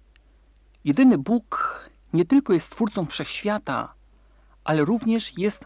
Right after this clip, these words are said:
Odkupicielem świata. Ujawnia się w porządku transcendencji nadprzyrodzonej, z hojnością i ze szczodrością rozdaje szczęście wieczne.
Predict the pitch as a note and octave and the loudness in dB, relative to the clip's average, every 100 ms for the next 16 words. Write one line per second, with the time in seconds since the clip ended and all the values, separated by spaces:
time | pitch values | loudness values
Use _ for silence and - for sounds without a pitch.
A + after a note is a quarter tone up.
0 | _ - G#3+ - A3 G#3 A3+ D#3+ B2+ - | _ -6 -6 -6 -6 -4 -2 -2 -2 -6
1 | A#2+ C3 - D#2+ - _ _ _ _ _ | -12 -10 -10 -10 -14 _ _ _ _ _
2 | _ _ _ _ _ D3 D#3+ F3 F3+ F3 | _ _ _ _ _ -4 0 0 -4 -8
3 | F3 - D#3 F3 F3 - F3 E3 _ - | -8 -6 -4 -2 -4 -2 -2 -2 _ -2
4 | E3 E3 C#3+ D3+ F#3+ - E3+ - - F#3+ | -2 -2 -4 -4 -6 -4 -6 -6 -6 -6
5 | E3+ D3+ A#2 G2+ F#3+ - _ _ _ - | -2 -4 -4 -8 -12 -20 _ _ _ -18
6 | - - D#3 F3+ G#3+ - - A3+ A#3+ B3+ | -10 -2 -2 0 -4 -6 -4 -2 -2 -4
7 | _ _ _ E3+ G#3 G#3+ - A3 F#3 G3 | _ _ _ -2 -2 -2 -2 -2 -2 -4
8 | - - G#3 G#3 G#3 _ D#3+ G3+ G#3 E3 | -6 -2 -2 -2 -8 _ -4 -2 -2 -2
9 | D#3 C3+ C3 C#3 C#3 - - - - B2+ | -4 -4 -4 -6 -6 -12 -12 -10 -6 -6
10 | B2 - - A2 F#2 - - - G1+ | -6 -8 -12 -12 -12 -10 -12 -12 -14